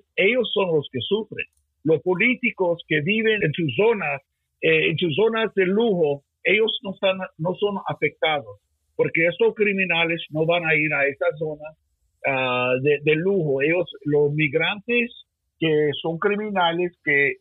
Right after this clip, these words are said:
no nos estamos, que se quedan aquí en el país, regresan a esos barrios donde hay puros inmigrantes,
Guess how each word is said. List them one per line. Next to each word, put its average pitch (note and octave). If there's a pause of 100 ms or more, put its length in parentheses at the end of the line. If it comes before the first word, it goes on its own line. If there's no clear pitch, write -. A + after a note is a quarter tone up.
(280)
no D#3
nos G3 (240)
estamos, F3+
que E3
se D3+
quedan A3+
aquí G#3
en G3
el F#3
país, G#3+ (320)
regresan G3 (400)
a D3+
esos A3
barrios A3
donde E3
hay D3+
puros G#3+
inmigrantes, F3+